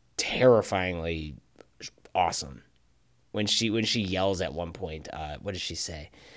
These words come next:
Uh, <sighs> I forget what she says, but she, like, actually, like, screams it. And I'm like, "Holy, holy crap, fantastic." T D K, uh, I think T D K is still alive. We saw him coughing on the beach. He wasn't dead yet.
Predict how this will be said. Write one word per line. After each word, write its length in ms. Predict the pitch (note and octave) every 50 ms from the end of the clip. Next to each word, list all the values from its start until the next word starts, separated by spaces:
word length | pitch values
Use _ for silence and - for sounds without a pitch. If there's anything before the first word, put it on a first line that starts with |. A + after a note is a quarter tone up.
| - - - - - _ _ _ _ _ _ -
Uh, 200 | - F2+ - - - - _ - - - - _ _ _ - - - - - - - -
<sighs> 0 |
I 420 | - - - - - - - - -
forget 200 | - A#2+ A2 A#2
what 100 | A2+ G#2+
she 100 | - G#2+ F#2
says, 280 | - - G2 F#2 F2
but 100 | E2 F2+
she, 200 | - - G2 F#2
like, 160 | F2 F2 E2
actually, 280 | F2+ F2 - - F#2 D#2+
like, 120 | D#2+ -
screams 520 | - - - - - F#2 G2 G2+ G2+ F2+ F2
it. 40 | F2
And 80 | E2+
I'm 100 | G2+ G#2+
like, 140 | G2+ F#2+ -
"Holy, 400 | - E3 F#3+ E3+ G2+ F2 E2+ D2+ - - _ -
holy 260 | - D3 D#3 D#3 C3
crap, 400 | - - - A2+ C#3 B2 - -
fantastic." 580 | - B2+ A2+ G#2 A#2+ A#2+ A2+ A2 - F#2 F2+ - - - - - - - - - - - -
T 140 | - - C#3
D 120 | C3+ C#3 C3
K, 320 | C3+ C3+ A#2+ A#2 A2+ A2 - - - _ _ _ _ _ _ _ - -
uh, 200 | G#2 G#2 F#2+ F2+ -
I 100 | A2 A2+
think 160 | A#2 B2 G#2+
T 100 | - -
D 100 | G#2 G#2
K 180 | G2+ - G#2 F#2+
is 80 | F#2 -
still 220 | - G#2 F#2+ F#2
alive. 580 | E2+ F2 F#2 G2 G#2+ G#2 G2+ G#2+ - - - -
We 80 | - G#2
saw 200 | - - G2+ F#2+
him 80 | F#2 F#2
coughing 440 | - A2+ G#2 G2+ G2 - G2 G2+
on 120 | G2 G2 G2
the 60 | G2
beach. 240 | F#2 G2 F#2+ F#2 -
He 60 | F2
wasn't 260 | E2 F2 E2+ F2 E2
dead 180 | F2 F2+ F2+ F#2
yet. 200 | F#2+ F#2 F2+ -